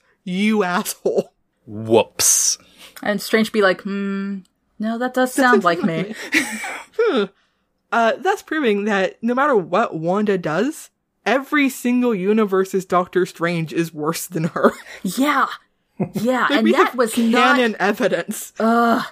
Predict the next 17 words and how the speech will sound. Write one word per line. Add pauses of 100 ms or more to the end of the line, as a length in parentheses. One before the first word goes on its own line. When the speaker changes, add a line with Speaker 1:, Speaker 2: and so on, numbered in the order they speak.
(380)
Speaker 3:
And,
like,
for
real, (140)
like,
her
deal
is,
is,
like,
the
motherhood
thing. (240)
His
deal
is,
like,